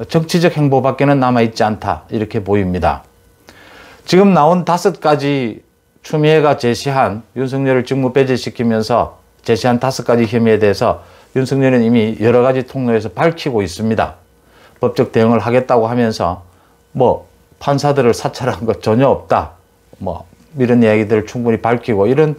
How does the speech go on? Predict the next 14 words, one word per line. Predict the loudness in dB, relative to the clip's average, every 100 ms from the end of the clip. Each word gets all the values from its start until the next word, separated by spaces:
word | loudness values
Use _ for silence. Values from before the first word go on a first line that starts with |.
| -10 -20 -10
언론에 | -2 2 2 2 -2
충분히 | -4 -2 0
밝히는, | 0 -2 -2 -2
자기 | -2 0
입장을 | 0 0 0
밝히는 | 0 -2 0 -2 0
작업도 | 0 -2 -4 -4
계속하면서 | -4 -6 -4 0 0 0 -2 -2 -10 -20 -8
이제 | -4 -2
정치적 | 0 0 0 0 0
행보를 | 0 2 2 2
밟을 | 2 2 2 2 2
수밖에는 | -2 -4 -2 -2 0
없다. | -2 -2 -4